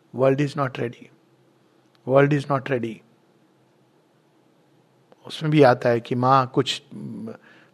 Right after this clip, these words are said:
तैयार करके जाती हैं और कहते हैं, "World is not ready," लेकिन वो कंघी उठा के माँ के हाथ से तीन कंघियाँ अपने बालों में लगाते हैं।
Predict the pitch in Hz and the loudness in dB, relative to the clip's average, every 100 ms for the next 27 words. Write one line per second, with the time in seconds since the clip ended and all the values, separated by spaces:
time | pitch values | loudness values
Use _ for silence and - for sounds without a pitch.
0 | - 135 131 131 139 135 123 135 123 123 | -2 6 10 10 8 2 4 6 6 4
1 | 139 131 135 131 139 123 170 123 131 147 | -2 -2 -2 -4 -8 -8 -4 0 2 2
2 | 139 135 127 113 170 214 151 147 139 160 | -2 -4 -4 -6 -2 -2 -2 -2 0 0
3 | - - - _ - - 147 147 160 143 | -2 -16 -20 _ -2 2 4 4 4 4
4 | 135 127 156 127 120 117 131 120 127 - | 2 2 0 -2 -2 -2 -2 -2 -4 -2
5 | 165 - 147 156 - 127 123 127 120 120 | -4 -2 0 0 0 -2 0 -2 -2 -6
6 | 156 170 113 120 120 123 123 110 107 - | -10 -12 -4 0 0 0 -4 -6 -8 -12
7 | - - | -18 -20